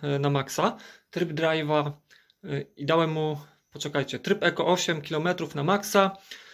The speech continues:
e, osiem amperów, trzysta miliamperów. E, tryb Drive dwadzieścia kilometrów na maksa,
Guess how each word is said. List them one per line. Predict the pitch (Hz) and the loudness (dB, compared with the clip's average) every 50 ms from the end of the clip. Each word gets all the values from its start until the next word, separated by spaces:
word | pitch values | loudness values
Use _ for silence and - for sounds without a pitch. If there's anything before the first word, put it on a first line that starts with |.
| - - _ _ | -20 -20 _ _
e, | - 170 156 160 156 156 156 156 156 156 156 156 - - | -6 -4 -2 -2 -2 -2 -2 -2 -2 -2 -2 -4 -2 0
osiem | 175 185 185 - 175 156 | 0 0 0 0 0 0
amperów, | 147 143 147 - 180 180 175 175 170 170 170 - - - | 0 0 2 2 2 4 4 2 2 0 -2 -8 -12 -8
trzysta | - - - - 170 170 170 - - - - 156 151 | -6 -6 -4 -2 -2 -2 -4 -6 -8 -8 -4 -4 -2
miliamperów. | 151 147 147 147 143 139 139 143 - 175 175 185 196 214 214 - - _ _ _ - - - - - _ _ _ _ - | -2 0 0 2 2 0 0 -2 -2 0 4 4 4 2 2 -2 -10 _ _ _ -20 -20 -20 -20 -20 _ _ _ _ -6
E, | 147 147 147 147 | -2 0 0 0
tryb | 143 - 170 175 180 170 170 - 156 | 0 0 2 2 2 2 2 0 -2
Drive | 139 131 139 165 165 160 151 143 143 - - - - - | -2 0 0 2 4 4 4 2 0 -4 -10 -16 -14 -14
dwadzieścia | - 131 127 143 139 143 160 160 - - 170 | -8 -2 -2 0 0 0 -2 -2 -2 -4 -4
kilometrów | 170 - 175 170 170 175 170 175 - 196 208 233 240 - - - - _ _ _ _ _ - | -4 -4 -4 -2 -2 -2 -2 0 4 6 6 6 4 0 -8 -16 -20 _ _ _ _ _ -8
na | 151 156 | -6 -4
maksa, | 151 151 156 151 - - 180 185 214 254 220 | -2 -2 -4 -4 -4 -2 0 0 0 -2 -4